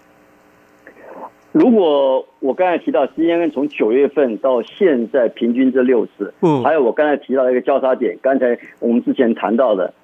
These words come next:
Speaker 1: 八月份，大家记得印-，印象很深刻的话，川普的民调是有回稳下来，
Speaker 2: 对。
Speaker 1: 是有拉近跟川-，呃，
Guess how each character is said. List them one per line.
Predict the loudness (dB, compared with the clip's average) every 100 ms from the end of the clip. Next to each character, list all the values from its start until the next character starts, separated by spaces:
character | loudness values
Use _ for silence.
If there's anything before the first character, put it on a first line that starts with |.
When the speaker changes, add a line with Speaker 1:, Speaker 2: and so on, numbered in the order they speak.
| _
Speaker 1:
八 | 0 2
月 | 2
份， | 0 -4 -2
大 | -2
家 | 0
记 | 0 -2
得 | 0 -2
印-， | 0 0 2
印 | 0
象 | 0 -2
很 | -4 -2
深 | 0
刻 | 2
的 | 0
话， | 0 -2 -4 _ _
川 | -2 0
普 | 2
的 | 0
民 | 0
调 | 0 0 2
是 | 2
有 | 2 0 -6 -4
回 | 2
稳 | 2 2
下 | 0
来， | -2 0
Speaker 2:
对。 | -2 -2 -8 _
Speaker 1:
是 | 2 4 4
有 | 2 0
拉 | 0 0 0
近 | 2 0
跟 | 2 0 0
川-， | -2 -4 -4
呃， | -6